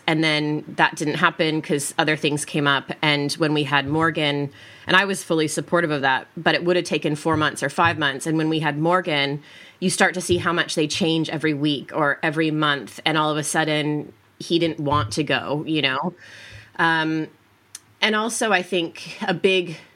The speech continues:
I was struggling with losing my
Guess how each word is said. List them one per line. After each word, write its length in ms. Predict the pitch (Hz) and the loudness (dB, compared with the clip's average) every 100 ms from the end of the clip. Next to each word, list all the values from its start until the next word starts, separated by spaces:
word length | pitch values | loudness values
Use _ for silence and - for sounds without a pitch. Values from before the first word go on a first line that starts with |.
| _ _ _ - - - - 190 | _ _ _ -20 -16 -12 -2 2
I 160 | 180 | 2
was 160 | 196 196 | 0 -2
struggling 500 | 196 170 165 160 156 | 0 0 2 0 2
with 340 | 151 143 - _ _ - - _ _ | 0 -2 -12 _ _ -20 -20 _ _
losing 500 | 175 175 165 165 160 | 2 2 2 0 0
my 400 | 156 147 143 147 | 2 2 0 -2